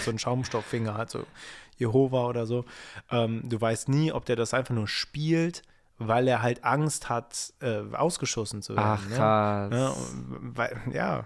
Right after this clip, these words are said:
Speaker 1: weil so, auf das achten die natürlich krass, ne? Und dann gehen die, dann, dann ist ja auch noch das Ding, wenn du aktiv bist, du musst ja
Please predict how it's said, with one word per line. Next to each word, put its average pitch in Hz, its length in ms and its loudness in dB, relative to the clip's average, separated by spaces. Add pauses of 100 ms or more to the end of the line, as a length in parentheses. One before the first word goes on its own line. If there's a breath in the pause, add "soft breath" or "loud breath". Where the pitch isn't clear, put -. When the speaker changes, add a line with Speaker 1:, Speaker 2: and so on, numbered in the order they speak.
Speaker 1:
weil 117 400 -2
so, 123 240 0 (160)
auf 123 320 -2
das 107 240 -2
achten 165 260 0
die 170 140 0
natürlich 110 360 -6
krass, - 220 -10
ne? 123 120 -2
Und 127 120 0
dann 113 200 2
gehen 131 220 0
die, 151 220 0 (460 loud breath)
dann, 117 180 0
dann 117 160 2
ist 139 100 2
ja 131 120 6
auch 131 60 4
noch 131 140 2
das 117 200 -2
Ding, 143 480 6 (180)
wenn 123 180 6
du 127 120 6
aktiv - 560 0
bist, 139 260 0
du 120 60 4
musst 139 360 2
ja 139 500 4